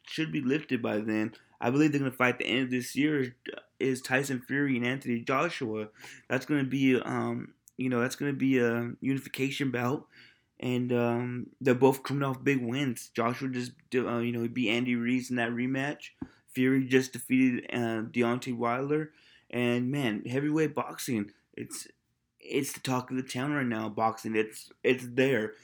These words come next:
It's definitely, uh, this, the main, s-, uh, it's in the sp-, it's the spotlight again. Um, it's relevant again. And I definitely believe if Joshua comes in hundred percent ready, healthy,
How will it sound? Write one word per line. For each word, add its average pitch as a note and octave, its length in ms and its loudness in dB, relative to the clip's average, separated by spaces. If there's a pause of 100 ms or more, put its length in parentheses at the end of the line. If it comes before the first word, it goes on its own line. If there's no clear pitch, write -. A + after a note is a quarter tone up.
(140)
It's - 220 -6
definitely, B2+ 720 0
uh, - 120 -4
this, A#2+ 240 -6
the B2+ 120 0
main, B2+ 520 2
s-, - 240 -4
uh, A2 480 -2
it's - 180 -6
in - 80 -4
the C#3 80 -4
sp-, - 240 -4
it's A#2+ 180 -2
the C3 60 -10
spotlight A#2+ 640 -4
again. G#2+ 380 -4 (460)
Um, A2+ 180 0
it's A#2+ 180 -2
relevant A#2+ 540 2
again. A2 440 -2 (460)
And A#2+ 300 2
I A#2+ 240 0 (160)
definitely C#3 520 0
believe B2+ 680 -2 (480)
if C3 160 0
Joshua G3 420 0
comes C#3 460 -2
in C#3 300 2 (240)
hundred D3 340 2
percent C3 460 -2
ready, B2+ 560 2
healthy, B2+ 720 -4